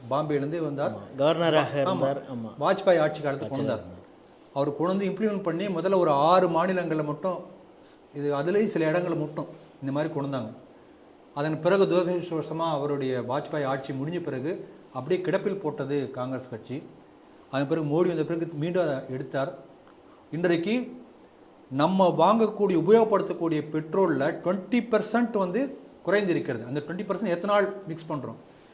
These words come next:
Speaker 1: அந்த எத்தனால் எதுல தயார் பண்றாங்க? கரும்பு சக்கையிலும் தயார் பண்றாங்க, கரும்புலும் தயார் பண்றாங்க.
Speaker 2: விவசாயிகளுக்கு
Speaker 1: அப்ப இந்த
Speaker 2: தானே?
Speaker 1: பணம் விவசாயிகளுக்கு போகும். நம்ம நாட்டுடைய இம்போர்ட்ல வந்து மேஜர் போர்ஷன் வந்து பெட்ரோலியம் இம்போர்ட்.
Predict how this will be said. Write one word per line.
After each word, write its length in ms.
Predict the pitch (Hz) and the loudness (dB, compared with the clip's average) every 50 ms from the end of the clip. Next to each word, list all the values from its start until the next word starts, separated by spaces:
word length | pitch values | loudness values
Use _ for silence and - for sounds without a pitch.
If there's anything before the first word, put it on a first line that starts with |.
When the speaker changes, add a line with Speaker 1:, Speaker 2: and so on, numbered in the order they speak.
| - - - - | -20 -20 -12 -6
Speaker 1:
அந்த 140 | 160 160 165 | 0 2 2
எத்தனால் 520 | 165 170 214 226 220 220 220 214 208 - | 4 4 6 8 8 8 8 6 4 2
எதுல 300 | - 180 180 214 214 202 | 0 0 0 2 0 2
தயார் 220 | 196 185 185 180 180 | 4 4 2 4 2
பண்றாங்க? 400 | 180 170 165 160 156 160 160 151 | 0 -2 -2 -2 -2 -2 -4 2
கரும்பு 280 | - 185 220 240 220 | 4 4 4 6 2
சக்கையிலும் 380 | 226 - 196 180 - 175 170 175 | 0 0 -2 0 0 0 -2 0
தயார் 180 | 175 160 143 | -2 -2 -2
பண்றாங்க, 320 | 139 143 139 135 - 156 175 | -2 -4 -6 -4 0 2 2
கரும்புலும் 260 | 220 214 220 214 190 | 2 4 2 0 0
தயார் 260 | 185 170 151 143 - | 0 -2 -2 -2 -4
பண்றாங்க. 320 | 151 127 120 117 113 110 110 - - - - - - - | -6 -8 -8 -8 -8 -10 -12 -16 -20 -20 -20 -20 -14 -8
Speaker 2:
விவசாயிகளுக்கு 380 | 220 214 214 220 214 226 226 214 | -2 2 2 2 4 6 6 6
Speaker 1:
அப்ப 160 | 190 208 233 | 6 6 6
இந்த 120 | - - | 6 6
Speaker 2:
தானே? 80 | 175 170 | 8 8
Speaker 1:
பணம் 260 | 208 247 285 294 269 | 8 6 6 6 6
விவசாயிகளுக்கு 480 | 277 262 - 277 277 269 262 240 208 208 | 4 8 10 10 10 10 8 4 0 -2
போகும். 320 | - 190 175 151 139 - - - - - - - - - - - - - - - - - | 0 0 2 2 0 -2 -6 -12 -16 -20 -20 -20 -20 -20 -20 -20 -20 -20 -20 -20 -16 -8
நம்ம 200 | 139 147 156 151 | -4 0 0 2
நாட்டுடைய 520 | 151 170 214 226 233 214 196 190 170 170 196 | 6 6 6 6 6 4 4 4 4 4 2
இம்போர்ட்ல 340 | 190 - 240 240 233 226 | 0 6 8 8 8 8
வந்து 240 | 214 202 202 208 208 | 6 4 6 4 2
மேஜர் 460 | 175 160 175 208 233 226 247 - - | 2 6 6 6 8 8 6 6 6
போர்ஷன் 280 | 220 208 - - 190 185 | 6 4 4 4 0 -2
வந்து 80 | 208 226 | -2 0
பெட்ரோலியம் 560 | - 214 196 - 226 226 220 208 196 185 170 | 0 0 0 6 6 6 6 6 2 -2 -4
இம்போர்ட். 340 | 156 160 151 143 147 - | -2 0 0 0 0 -2